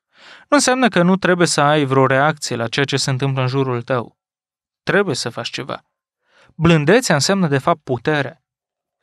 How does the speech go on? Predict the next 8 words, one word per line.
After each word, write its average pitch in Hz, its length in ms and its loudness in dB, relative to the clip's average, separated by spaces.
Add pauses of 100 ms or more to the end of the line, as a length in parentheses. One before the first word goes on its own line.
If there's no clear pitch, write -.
(280)
Însă 160 180 0
este 170 180 4
vorba 151 340 2
despre 139 320 -2
o 135 80 4
putere 135 840 -2
sub - 340 -6
control. 131 640 -4